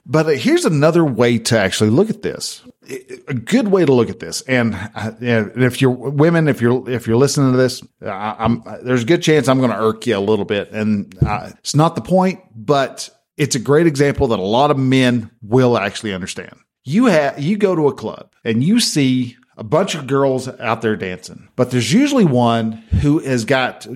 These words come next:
dressed in nothing but a see-through bra and, or see-through dress and, and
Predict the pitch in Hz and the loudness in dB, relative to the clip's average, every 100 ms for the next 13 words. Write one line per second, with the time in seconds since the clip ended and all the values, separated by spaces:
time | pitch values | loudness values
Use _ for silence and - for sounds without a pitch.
0 | 120 143 180 185 180 139 123 110 110 _ | -8 0 0 0 -4 -2 0 -2 -6 _
1 | - 147 185 220 160 139 113 101 - 226 | -4 -2 2 2 2 2 0 -2 -2 -2
2 | 247 208 220 165 123 123 120 120 113 - | -2 2 2 2 0 0 2 -2 -4 -2
3 | 127 120 117 113 113 107 - 127 117 113 | 0 2 2 0 -2 -4 -10 -4 -2 -2
4 | 98 - 185 220 220 185 117 131 143 143 | -6 -4 0 2 2 0 2 2 2 2
5 | 139 143 123 123 120 123 113 110 - - | 0 -4 -4 -4 -2 -2 -2 -4 -8 -20